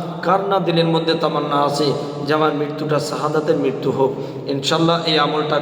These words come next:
করব। আমলটা করতে পারলে ইনশাল্লাহ আমার মৃত্যুটা শহীদি মৃত্যু বলে গণ্য হবে, আল্লাহর নবী বলেছেন।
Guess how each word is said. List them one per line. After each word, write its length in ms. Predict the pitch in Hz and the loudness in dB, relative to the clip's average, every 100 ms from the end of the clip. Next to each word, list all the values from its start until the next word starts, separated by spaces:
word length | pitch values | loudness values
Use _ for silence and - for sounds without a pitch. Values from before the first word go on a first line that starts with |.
| 151 | 2
করব। 340 | 165 170 202 196 - - 139 | 2 4 4 2 -4 -6 -2
আমলটা 380 | 147 165 165 | 2 4 4
করতে 360 | 160 156 - 170 | 2 0 2 2
পারলে 280 | 170 180 202 208 170 - | 4 2 0 -2 -4 -6
ইনশাল্লাহ 420 | 156 151 156 156 147 | -6 -4 -2 0 2
আমার 200 | 147 139 | 2 2
মৃত্যুটা 460 | 143 139 151 156 | 0 0 2 2
শহীদি 420 | 143 139 143 180 | 2 0 2 2
মৃত্যু 320 | 156 151 - 143 | 2 2 0 0
বলে 220 | 143 139 | 2 2
গণ্য 280 | 135 143 143 | 0 2 2
হবে, 300 | 147 185 202 - - | 4 4 2 -2 -4
আল্লাহর 340 | 165 170 156 143 | 0 4 4 2
নবী 160 | 160 | 2
বলেছেন। 440 | 175 135 127 - | 2 2 2 0